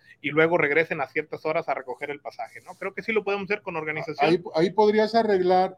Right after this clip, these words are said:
Speaker 2: en esa propuesta, igual, el mismo pedazo de Matamoros, de
Speaker 1: Sí.
Speaker 2: la calle Matamoros,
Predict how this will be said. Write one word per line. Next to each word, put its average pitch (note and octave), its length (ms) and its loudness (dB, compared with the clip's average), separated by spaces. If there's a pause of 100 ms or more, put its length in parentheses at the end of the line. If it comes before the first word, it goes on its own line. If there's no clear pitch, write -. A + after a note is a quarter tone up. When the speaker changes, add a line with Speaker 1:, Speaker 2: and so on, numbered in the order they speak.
Speaker 2:
en C#3 220 -6
esa G3+ 300 -4
propuesta, E3+ 640 -4 (240)
igual, C3+ 520 4 (200)
el C#3 160 -6
mismo G3 320 0
pedazo F3 480 0
de F3 100 0
Matamoros, D#3 640 -6 (840)
de C3+ 100 -4
Speaker 1:
Sí. A3+ 60 2
Speaker 2:
la - 120 0
calle G3+ 240 2
Matamoros, F#3+ 560 0